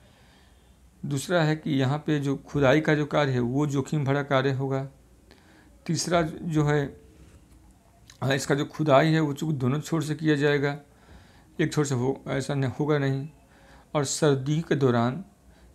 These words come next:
ये जो पास होगा, ये बंद पड़ा रहता है, इसलिए सर्दियों में खुदाई केवल दक्षिणी हिस्से में की जा सकती है,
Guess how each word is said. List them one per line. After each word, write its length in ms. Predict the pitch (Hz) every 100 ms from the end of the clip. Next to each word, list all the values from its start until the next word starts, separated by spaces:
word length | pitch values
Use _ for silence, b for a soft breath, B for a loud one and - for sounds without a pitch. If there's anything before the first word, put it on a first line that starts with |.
| 160
ये 140 | 143
जो 100 | 139
पास 420 | - 135 139 156 165
होगा, 160 | 143
ये 120 | 123
बंद 300 | 123 131 139
पड़ा 200 | 135 147
रहता 320 | 139 135 147 131
है, 320 | 135 151 - - - b b b b -
इसलिए 280 | - - 156
सर्दियों 440 | - 147 131 143
में 120 | 147 143
खुदाई 300 | 139 131 135
केवल 380 | 135 131 151 160 b b _
दक्षिणी 440 | 131 123 120 - 151
हिस्से 200 | 135 151
में 120 | 135
की 60 | 135
जा 100 | 139
सकती 360 | 139 143 139
है, 260 | 147 175